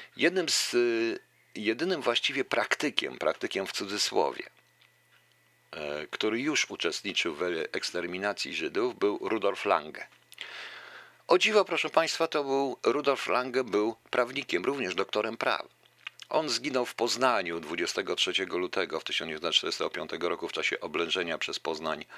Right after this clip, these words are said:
e, Poznania przez, e, Rosjan. W-, usiłował odbić swoje własne biuro. Czy popełnił samobójstwo, czy zginął,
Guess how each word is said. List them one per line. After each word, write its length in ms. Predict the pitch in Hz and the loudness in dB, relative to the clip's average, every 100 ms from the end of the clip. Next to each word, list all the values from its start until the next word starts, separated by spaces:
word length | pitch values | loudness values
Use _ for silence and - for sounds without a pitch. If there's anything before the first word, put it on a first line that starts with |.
| - - - | -16 -18 -12
e, 280 | - 85 85 | -4 -2 -2
Poznania 500 | - 92 95 90 76 | -2 0 2 0 0
przez, 480 | - - 80 - - | 0 -2 -2 -2 -2
e, 260 | 80 80 87 | -2 0 0
Rosjan. 640 | 87 - 90 101 107 98 | 0 0 0 0 0 -4
W-, 280 | - - - | -6 -8 -8
usiłował 480 | - - 98 85 - | -2 0 2 0 0
odbić 360 | 98 82 82 - | 0 -2 -4 -6
swoje 260 | - 80 | -2 -2
własne 300 | 80 85 - | 0 -2 -2
biuro. 320 | 80 95 87 82 | -4 -2 -2 -4
Czy 140 | - 127 | 0 0
popełnił 380 | 123 117 107 104 | 2 0 -2 0
samobójstwo, 480 | 101 98 104 - | 0 0 -2 -4
czy 160 | 95 82 | -6 -6
zginął, 420 | 78 87 85 82 | -6 -6 -4 -6